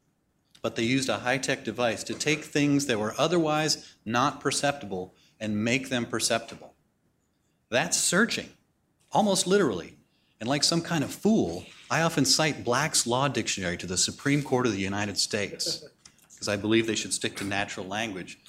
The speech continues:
as best they can to administer the law well. The final question, and the question where the judging must happen, is was the seizure or search reasonable? There can be reasonable seizures.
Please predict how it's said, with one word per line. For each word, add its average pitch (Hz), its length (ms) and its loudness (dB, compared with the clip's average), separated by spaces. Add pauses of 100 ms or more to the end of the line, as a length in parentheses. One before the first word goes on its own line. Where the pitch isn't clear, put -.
(120)
as 98 100 -8
best 104 240 -8
they 95 100 -8
can 95 360 -8 (240)
to - 80 -14
administer 98 500 -6
the 98 140 -10
law 98 260 0
well. 92 300 -10 (640)
The 147 100 2
final 175 380 4
question, 113 420 -2
and 147 80 0
the 139 60 2
question 151 300 0
where 143 120 2
the 127 120 4
judging 131 540 2
must 135 280 2
happen, - 420 -4 (640)
is 120 120 0
was 135 560 4
the 131 100 0
seizure 127 500 2
or 117 80 -2
search 110 380 -4
reasonable? 98 420 -8 (760)
There 156 200 4
can 208 460 2
be 147 460 2
reasonable 135 400 -2
seizures. - 600 -6